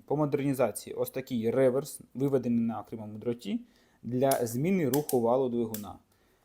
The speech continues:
Також стоїть радіатор охолодження на семісторі для підвищення К П Д, контакти мама для зручного та надійного під'єднання,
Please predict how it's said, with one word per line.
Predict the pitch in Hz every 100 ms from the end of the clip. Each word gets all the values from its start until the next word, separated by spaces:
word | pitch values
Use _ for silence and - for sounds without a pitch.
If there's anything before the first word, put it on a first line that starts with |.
| - - _ -
Також | 147 135 113
стоїть | - 135 131
радіатор | 135 131 127 127
охолодження | 120 131 123 117 117
на | 110
семісторі | 117 120 147 180 175
для | 170
підвищення | - 160 160 - 151
К | 151
П | 147 139
Д, | 143
контакти | 147 131 127 135 131 - 123
мама | 117 135 156
для | 127 131
зручного | 127 127 - 135
та | 127
надійного | 127 123 127 123
під'єднання, | 117 120 120 120 120 117